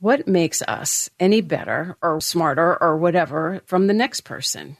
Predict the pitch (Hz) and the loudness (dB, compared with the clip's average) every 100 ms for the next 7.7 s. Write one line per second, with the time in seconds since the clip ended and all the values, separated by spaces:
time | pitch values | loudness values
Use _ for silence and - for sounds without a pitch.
0 | _ 254 392 - 110 - 147 208 - 214 | _ -2 -2 -2 -4 -8 -4 -2 4 4
1 | 226 240 240 - 277 285 190 156 190 220 | 4 2 0 0 0 2 0 2 4 2
2 | 277 277 262 247 233 233 226 226 226 - | 0 -2 0 0 2 2 2 2 0 -8
3 | _ - - - 185 180 170 - 160 160 | _ -20 -20 -2 2 2 2 -2 -4 -6
4 | 143 196 214 220 208 202 - 165 156 - | -4 -2 0 2 2 0 -4 -8 -6 -8
5 | 117 - - - _ _ _ _ _ _ | -12 -14 -20 -20 _ _ _ _ _ _
6 | _ _ 170 - 254 285 254 - 151 - | _ _ -2 2 2 2 0 -4 -8 -4
7 | 143 - 196 214 - 214 208 | -6 -4 -4 -2 0 2 0